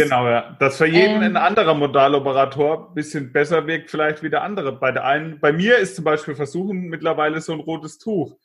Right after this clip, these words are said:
Speaker 2: Ja.
Speaker 1: Bei jemand anders, wie du grad, äh, das Beispiel
Speaker 2: Ja.
Speaker 1: erzähle, ist es vielleicht genau das Richtige. Deswegen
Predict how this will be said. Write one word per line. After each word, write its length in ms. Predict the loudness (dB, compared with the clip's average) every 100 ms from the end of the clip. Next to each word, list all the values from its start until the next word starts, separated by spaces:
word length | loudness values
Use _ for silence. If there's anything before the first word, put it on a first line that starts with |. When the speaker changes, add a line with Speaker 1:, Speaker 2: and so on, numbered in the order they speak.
| -4
Speaker 2:
Ja. 120 | -2 0 2
Speaker 1:
Bei 80 |
jemand 280 | 2 2 0
anders, 580 | 0 0 2 2 0 -8 _ _ _ _ _ _
wie 340 | -20 -16 -6 -4
du 100 | -2
grad, 300 | 4 4 2
äh, 460 | -2 -2 -2 -2 -6 -10 -18
das 160 | -16 -4
Beispiel 340 | -2 -2 -2
Speaker 2:
Ja. 60 | -2
Speaker 1:
erzähle, 340 | -2 -4 -2
ist 180 | -4 -6
es 140 | -12
vielleicht 300 | -2 2 2
genau 260 | 2 4 4
das 220 | 2 0
Richtige. 520 | -2 -2 -6 -4 -6 -6
Deswegen 580 | -6 -2 -2 -2 -12